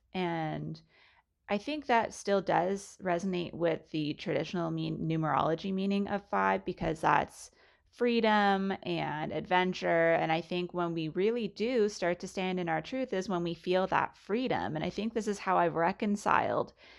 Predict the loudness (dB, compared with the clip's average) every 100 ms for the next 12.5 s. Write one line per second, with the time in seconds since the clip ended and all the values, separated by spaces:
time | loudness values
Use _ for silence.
0 | -16 -2 0 2 0 0 -2 -4 -6 -10
1 | -6 -6 -6 -8 -6 -2 2 2 2 0
2 | -4 -4 0 0 0 0 2 2 2 0
3 | -2 -2 0 0 0 -2 -2 0 0 2
4 | 2 4 4 2 0 -6 _ 0 2 4
5 | 2 0 -4 -4 -4 -4 -4 -2 -2 -6
6 | -2 4 4 4 2 0 -2 -2 -2 -4
7 | 0 2 4 2 -2 -4 -2 -2 -2 -2
8 | -4 -2 -2 2 2 2 0 -2 -2 -4
9 | -10 -8 -4 -4 -4 -6 -4 -4 -2 0
10 | 0 0 -4 -8 -20 -8 -4 -4 -2 -4
11 | -2 -4 -2 -2 2 2 2 0 -4 -4
12 | -4 -2 2 2 0